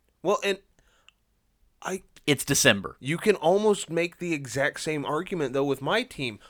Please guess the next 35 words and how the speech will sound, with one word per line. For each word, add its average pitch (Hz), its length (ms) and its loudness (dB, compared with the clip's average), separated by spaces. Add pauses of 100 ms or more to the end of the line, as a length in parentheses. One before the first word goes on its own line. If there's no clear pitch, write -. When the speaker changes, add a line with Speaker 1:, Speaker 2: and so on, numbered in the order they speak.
Speaker 1:
Both 196 340 4
of 208 140 2
our 196 180 6
teams, 262 560 -4 (100)
it's 170 200 0
not 254 220 2
like 220 300 0
one 170 340 0
of 185 100 -2
our 170 140 -2
teams 180 380 -2
wasn't 170 560 2
in 165 260 -6
the 131 260 -6 (200)
championship 143 720 -2
game 98 240 -6
last 82 300 -10
year. - 220 -18 (1000)
We 185 340 -2 (260)
both 185 560 8 (300)
sat 170 460 0
there 185 400 4 (920)
and 131 180 0
tried, 135 880 2
well, 127 320 4 (280)
you 156 240 0
did 135 200 6
a 92 60 0
very 110 300 0
good 98 200 -6
job 95 260 -2
of 90 140 -10
holding 95 300 -8
your 90 140 -8
emotions. 104 460 -2